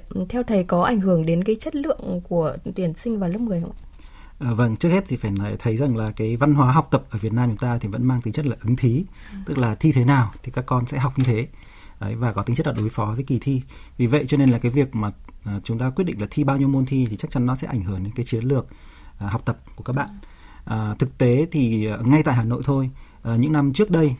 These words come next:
Speaker 2: thì chúng ta chỉ tổ chức thi có hai môn vào lớp mười là toán và ngữ văn.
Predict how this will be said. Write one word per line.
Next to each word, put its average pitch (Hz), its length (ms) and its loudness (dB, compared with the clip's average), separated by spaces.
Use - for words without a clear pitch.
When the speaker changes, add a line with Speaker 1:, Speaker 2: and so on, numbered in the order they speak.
Speaker 2:
thì 117 80 -8
chúng 117 120 -4
ta 127 120 0
chỉ 113 140 -4
tổ 98 160 -6
chức 131 200 -6
thi 127 200 -2
có 117 60 -4
hai 131 200 -2
môn 127 240 2
vào 98 260 -6
lớp 127 120 -6
mười 117 300 2
là 107 80 -10
toán 104 340 -4
và 123 100 -4
ngữ 123 140 -4
văn. 123 220 0